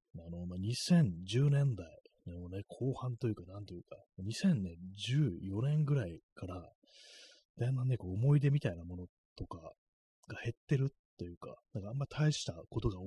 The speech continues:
起きてないということに気がついてしまいましたね、なんかね。だからまあ、こう長いことなんかね、すごくこう、まあ、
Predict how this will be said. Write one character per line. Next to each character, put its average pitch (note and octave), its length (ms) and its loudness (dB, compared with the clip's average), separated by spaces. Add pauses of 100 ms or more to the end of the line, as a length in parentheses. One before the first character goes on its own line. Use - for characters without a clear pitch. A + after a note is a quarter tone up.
起 - 80 -14
き - 20 -14
て F2+ 120 -4
な F2+ 160 -8
い F2 120 -6
と F2+ 80 -14
い D2+ 100 -14
う - 80 -20
こ - 100 -14
と - 120 -6
に E2+ 160 -14
気 - 180 -8
が A2 80 -2
つ - 140 -4
い G2 80 -2
て - 80 -20
し - 160 -8
ま F#2+ 140 -4
い F#2 60 -4
ま F#2 100 -10
し - 120 -10
た - 100 -16
ね、 - 120 -20
な - 80 -20
ん F#2 60 -20
か - 140 -18
ね。 - 100 -16 (840)
だ A#2 80 -2
か G#2+ 80 -4
ら F#2 60 -8
ま G#2 100 -8
あ、 G2+ 40 -8
こ A2 180 -6
う A2 40 -2
長 A#2 260 2
い B2+ 60 2
こ G#2+ 120 -4
と G2+ 100 -6
な G2 100 -4
ん G2 60 -6
か F#2 100 -10
ね、 F2 100 -10
す - 160 -10
ご F#2+ 80 -6
く F2+ 200 -14
こ F2+ 400 -12
う、 - 640 -20
ま - 80 -10
あ、 - 20 -20